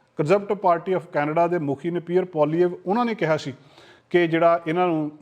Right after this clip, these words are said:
ਕਿਸੇ ਨਾ ਕਿਸੇ ਤਰ੍ਹਾਂ ਅੱਤਵਾਦੀ ਸੰਗਠਨ ਡਿਕਲੇਅਰ ਕੀਤਾ ਜਾਵੇ। ਸੋ ਇੱਥੇ ਬੀ ਸੀ ਦੇ ਵਿੱਚ ਅੱਜ ਇਸ ਗੱਲ ਨੂੰ ਸੈਲੀਬ੍ਰੇਟ ਕੀਤਾ ਗਿਆ। ਪ੍ਰੀਮੀਅਰ ਈ ਬੀ ਨੇ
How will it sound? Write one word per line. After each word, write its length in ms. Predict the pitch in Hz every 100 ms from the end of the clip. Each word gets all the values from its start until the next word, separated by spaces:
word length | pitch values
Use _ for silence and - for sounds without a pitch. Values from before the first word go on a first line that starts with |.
| 147 -
ਕਿਸੇ 240 | 160 175
ਨਾ 120 | 170
ਕਿਸੇ 260 | 165 151 165
ਤਰ੍ਹਾਂ 520 | 156 160 175 - 156
ਅੱਤਵਾਦੀ 340 | 147 156 151
ਸੰਗਠਨ 440 | 151 151 147 143 156
ਡਿਕਲੇਅਰ 320 | 143 156 165
ਕੀਤਾ 340 | 160 143 147
ਜਾਵੇ। 300 | 139 127 123 113 - - -
ਸੋ 240 | 196 202 175
ਇੱਥੇ 320 | 170 - 220
ਬੀ 180 | 165 156
ਸੀ 160 | -
ਦੇ 120 | 196
ਵਿੱਚ 240 | 190 175 185
ਅੱਜ 120 | 165 165
ਇਸ 200 | 160 -
ਗੱਲ 120 | 160
ਨੂੰ 120 | 160
ਸੈਲੀਬ੍ਰੇਟ 520 | 151 143 143 160 180 175
ਕੀਤਾ 360 | 175 - 180
ਗਿਆ। 140 | 185 196
ਪ੍ਰੀਮੀਅਰ 480 | 196 156 180 185 185 -
ਈ 120 | 165
ਬੀ 180 | 170 196
ਨੇ 280 | 160 151